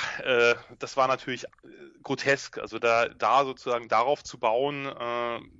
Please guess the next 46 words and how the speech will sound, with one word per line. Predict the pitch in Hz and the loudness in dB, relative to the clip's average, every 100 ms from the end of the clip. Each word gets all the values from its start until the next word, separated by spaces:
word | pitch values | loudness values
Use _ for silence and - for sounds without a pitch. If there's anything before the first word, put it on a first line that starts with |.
| - _ _ - | -20 _ _ -16
eine | 120 95 117 | -16 -4 2
halbe | 127 135 | 4 2
Minute | 120 131 170 | 0 -8 -8
verstreichen | 135 107 - 113 117 | -8 -8 -4 -4 -6
zu | - | -8
lassen. | 110 113 - 139 143 127 | -2 -2 -2 -8 -8 -6
Angeblich | 120 120 127 127 - | -6 -6 -8 -4 0
war | 117 | 0
irgendwie | 113 117 113 | -2 -8 -8
Kellen | 110 - 120 117 | -6 0 0 -2
Moore, | 113 127 135 | -2 0 0
hatte | 131 131 | 0 -6
gesagt, | 120 123 - | -4 -4 2
ja, | 117 | 4
er, | 123 113 110 - 101 | 4 0 -4 -10 -16
irgendwie | 127 131 123 | -14 -12 -12
stand | - - 131 | -2 -2 -2
irgendwer | 120 135 120 | -8 -4 -4
vor | - 135 160 | -2 -2 -2
ihm | 143 | -2
oder | 127 | 0
er | 113 | 0
stand | - 131 151 | 0 -2 -2
grad | 143 | -4
ungünstig | - 135 135 135 | -4 -10 -10 -10
und | 123 | -12
konnte | - 117 | -6 -2
auch | 104 151 | 0 0
keine | - 151 139 | -2 -4 -4
Uhr | 131 156 | -4 -8
sehen | 143 139 143 | -6 -6 -4
oder | 135 110 | -4 -4
so. | |
Das | 117 - | -6 -12
sind | 120 | -10
natürlich, | 104 - 123 113 - - - - - - | -10 -8 -6 -6 -10 -16 -16 -16 -12 -4
äh, | 107 | 0
jetzt | 107 - | 0 -2
nicht | 139 - | -8 -2
die | 113 | 2
Ausreden, | 120 123 120 113 | 2 0 -6 -6
die | 110 | -6
man | 113 | -6
unbedingt | - 110 107 - | -6 -8 -8 -4
hören | 113 104 | -4 -4
will. | 87 82 | -6 -12